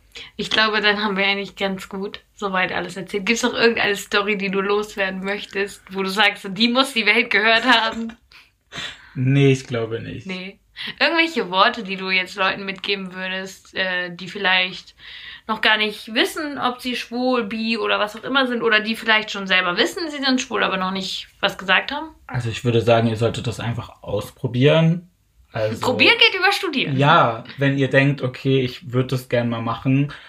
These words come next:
Speaker 2: probier es auch einfach aus.
Speaker 1: Du bist
Speaker 2: Heißt
Speaker 1: nicht gleich
Speaker 2: ja,
Speaker 1: schwul.
Speaker 2: du bist nicht gleich schwul, nur weil du mal was probiert
Speaker 1: Ja.
Speaker 2: hast. Ähm, ja, und dann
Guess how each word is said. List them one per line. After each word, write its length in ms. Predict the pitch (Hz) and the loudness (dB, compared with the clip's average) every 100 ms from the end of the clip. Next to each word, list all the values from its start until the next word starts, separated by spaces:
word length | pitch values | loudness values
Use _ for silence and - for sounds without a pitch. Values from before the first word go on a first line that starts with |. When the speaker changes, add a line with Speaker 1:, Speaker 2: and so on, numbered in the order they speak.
| _ | _
Speaker 2:
probier 280 | - 127 127 | -4 4 4
es 140 | 127 | 4
auch 220 | 117 - _ _ | -2 -4 _ _
einfach 440 | - 135 135 - - | 0 2 2 0 -2
aus. 520 | 110 143 180 - _ _ - - | 2 2 2 -6 _ _ -16 -12
Speaker 1:
Du 80 | 190 | -8
bist 240 | 220 - | -8 2
Speaker 2:
Heißt 220 | 139 175 | 4 6
Speaker 1:
nicht 80 | 214 | 6
gleich 140 | 165 151 | 4 4
Speaker 2:
ja, 40 | |
Speaker 1:
schwul. 300 | 196 175 156 - 143 | 0 -6 -8 -8 -4
Speaker 2:
du 100 | 139 | 2
bist 240 | 170 170 | 2 2
nicht 220 | 196 196 | 0 0
gleich 200 | 190 190 | -2 -4
schwul, 240 | 180 196 180 | 0 2 4
nur 180 | 175 170 | 4 6
weil 120 | 170 | 4
du 400 | 165 165 160 160 _ _ | 4 0 0 -4 _ _
mal 400 | 185 160 160 160 | -4 0 0 0
was 160 | 180 - | -4 -2
probiert 440 | - 175 180 - | -2 4 4 4
Speaker 1:
Ja. 160 | 180 208 | 2 2
Speaker 2:
hast. 340 | 202 - - _ - - - - - _ - | 2 -6 -20 _ -20 -20 -20 -20 -20 _ 0
Ähm, 800 | 143 139 131 131 127 123 123 _ _ _ _ - | 4 8 8 6 4 2 -2 _ _ _ _ -12
ja, 300 | 117 120 131 | 0 4 6
und 260 | 147 120 123 | 6 4 0
dann 520 | 117 113 113 110 | 0 -2 -8 -10